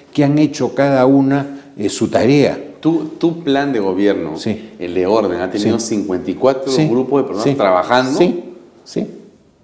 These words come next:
Speaker 1: Sí.
Speaker 2: Qué cosa tan grande, tan importante.
Speaker 1: Y
Speaker 2: Pues un montón de gente.
Speaker 1: Pero por supuesto, año y medio han venido trabajando.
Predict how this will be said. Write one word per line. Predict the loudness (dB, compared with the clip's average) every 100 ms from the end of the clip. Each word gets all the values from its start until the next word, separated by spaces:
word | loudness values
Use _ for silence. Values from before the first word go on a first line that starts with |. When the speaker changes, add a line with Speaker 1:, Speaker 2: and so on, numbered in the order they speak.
| _ _ _ _ _
Speaker 1:
Sí. | -16 -10
Speaker 2:
Qué | -6
cosa | -4 -6 -6 -4
tan | -4 -2 -4 -6 -10 -6
grande, | 0 0 0 -2
tan | -2 0
importante. | 0 0 -2 0 0 0 -8 -10 -12 -18 -20 _ 0
Speaker 1:
Y | 2
Speaker 2:
Pues | 2
un | 2 2
montón | 0 2 2
de | 2
gente. | 0 0 0 0 -4 -2
Speaker 1:
Pero | -2 0
por | 0
supuesto, | -2 2 2 0 -10 -14 -16
año | -4 0 2
y |
medio | 2 2 0
han | -4
venido | -6 -6 -6
trabajando. | -8 -8 -10 -10